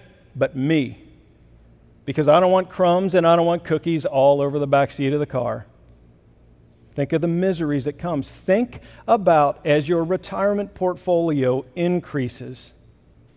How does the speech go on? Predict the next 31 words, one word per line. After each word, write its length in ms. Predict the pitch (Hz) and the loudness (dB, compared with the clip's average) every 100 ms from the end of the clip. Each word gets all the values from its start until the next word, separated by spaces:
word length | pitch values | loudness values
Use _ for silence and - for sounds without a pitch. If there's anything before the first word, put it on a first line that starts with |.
| _ _ _ _ _ _ _ _ - - - | _ _ _ _ _ _ _ _ -20 -20 -4
the 140 | 151 | 0
measures 640 | 165 165 190 202 226 202 | 2 4 4 2 -2 -4
you 120 | 220 226 | -4 -6
take 380 | - 156 156 | 2 2 2
in 160 | 175 165 | -4 -10
order 540 | - 160 170 175 165 - | -6 -2 0 0 -4 -10
to 120 | - 147 | -6 -2
make 260 | 147 139 | 0 -2
sure 560 | - - 208 139 123 123 - - | -6 -2 0 2 -2 -6 -20 -2
it 160 | 151 | -2
remains 480 | 151 151 156 151 131 | 2 0 2 0 -2
what 220 | 117 139 | 2 2
it 100 | 135 | 2
is 240 | 139 135 117 | 0 0 -2
or 220 | 151 135 131 | -8 -4 -4
it 100 | - | -4
increases. 880 | 135 135 - 127 110 - - - - _ _ _ _ - _ _ _ - _ _ _ _ - | -6 -6 -6 -8 -8 -12 -18 -20 -20 _ _ _ _ -20 _ _ _ -20 _ _ _ _ -4
Think 240 | 180 190 | -2 2
of 140 | 226 | 2
it 80 | 226 | 4
in 120 | 220 | 2
your 240 | 214 208 202 | 4 4 2
terms. 400 | 202 143 131 120 | 2 -2 -2 -6
What 280 | 131 160 214 | 0 4 4
are 80 | |
the 120 | 240 240 | 4 2
things 560 | - 214 214 226 226 - - | 4 4 4 2 -2 -10 -10
that 160 | 160 196 | -2 0
reveal 580 | 175 175 135 185 202 214 | 2 0 2 4 4 2
to 140 | 220 | -2
you 560 | 240 233 233 175 147 147 | -4 0 4 4 2 -4